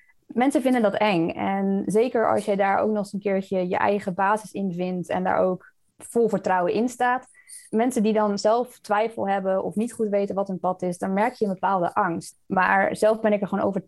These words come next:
echt van overtuigd dat als jij alles om je heen echt vanuit je innerlijke ik en vanuit liefde benadert, dat je gewoon geen fout iets kan doen. Dat het gewoon niet fout kan gaan. Want we zijn liefde. Ieder van ons is liefde. En zolang je daar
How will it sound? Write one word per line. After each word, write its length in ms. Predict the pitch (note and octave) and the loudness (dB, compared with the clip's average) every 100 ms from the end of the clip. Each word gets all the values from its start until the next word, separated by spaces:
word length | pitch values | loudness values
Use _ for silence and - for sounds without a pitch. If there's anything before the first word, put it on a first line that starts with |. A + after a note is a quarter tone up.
| _ | _
echt 180 | - A3+ | -4 -2
van 100 | G#3 | 0
overtuigd 520 | F#3+ F#3+ F3+ G3+ B3+ | 0 2 2 2 0
dat 120 | G#3 | -4
als 200 | - F#3+ | -2 -2
jij 420 | G3+ F#3+ F#3 F#3+ - _ _ | 0 2 2 0 -6 _ _
alles 320 | - A3 A#3+ | 0 2 2
om 180 | - G#3 | 2 0
je 60 | F#3+ | 0
heen 400 | F3+ G#3+ F#3+ G3 | 2 2 2 0
echt 440 | G#3+ G#3+ - - _ | -2 -4 -12 -20 _
vanuit 500 | - G3 G#3+ C#4+ - | -6 0 2 2 0
je 80 | |
innerlijke 460 | - B3 B3 G#3 G#3 | -2 0 2 0 0
ik 240 | G3 C4+ | -2 -2
en 180 | - G3 | -4 -4
vanuit 340 | F#3 G3 F#3+ F#3 | -2 2 0 2
liefde 400 | F#3 D4 - G#3 | 0 0 0 0
benadert, 600 | F3+ F#3 A3 A#3 B3 - | 0 0 0 0 -2 -4
dat 140 | G3+ | -6
je 100 | G#3+ | -4
gewoon 280 | G3+ G#3+ G#3 | -2 0 0
geen 200 | A3+ A#3 | 0 -2
fout 300 | A3+ G#3+ G3+ | 0 0 0
iets 220 | G#3 G#3+ | -2 -4
kan 180 | - F3 | -2 0
doen. 140 | E3 F3 | 0 -2
Dat 140 | F#3 | -4
het 120 | - | -4
gewoon 160 | - A3 | 0 2
niet 120 | A#3 | 2
fout 200 | A3 G#3+ | 2 0
kan 140 | G#3+ E3+ | 0 -6
gaan. 300 | D#3+ D#3+ E3+ - - _ _ - | -4 -6 -6 -12 -20 _ _ -12
Want 240 | - G#3 G#3 | 0 0 2
we 180 | F#3+ G#3+ | 2 4
zijn 300 | A3+ C4 A3 | 4 4 2
liefde. 400 | B3 B3 F3 - | 2 0 -2 0
Ieder 220 | B3+ B3+ | 0 0
van 160 | A3 G#3 | 0 0
ons 240 | A3+ A3 | 0 0
is 240 | G#3+ A3+ | 0 -2
liefde. 480 | F#3+ G#3+ - F3 F3+ - | 0 -2 -2 -6 -6 -4
En 140 | G3+ | 0
zolang 360 | G3 G3+ G#3+ G#3 | 2 2 4 4
je 180 | G3 E3+ | 2 2
daar 360 | G#3+ B3 A3 | 2 2 0